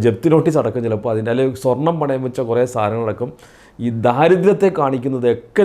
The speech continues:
നിങ്ങളുടെ പേഴ്സിനകത്ത് മിക്കവാറും ഉണ്ടാവും. ഒരു സാധനത്തിനും നമ്മുടെ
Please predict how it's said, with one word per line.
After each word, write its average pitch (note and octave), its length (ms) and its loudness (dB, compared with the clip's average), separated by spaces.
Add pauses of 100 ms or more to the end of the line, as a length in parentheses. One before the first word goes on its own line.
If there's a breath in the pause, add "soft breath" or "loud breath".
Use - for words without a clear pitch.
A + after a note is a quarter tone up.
നിങ്ങളുടെ A2+ 340 -4
പേഴ്സിനകത്ത് A2 480 -4
മിക്കവാറും G2+ 280 -6
ഉണ്ടാവും. F#2 280 -10 (1080 soft breath)
ഒരു D#3+ 260 4
സാധനത്തിനും G#2+ 580 -4 (400)
നമ്മുടെ G2+ 240 -6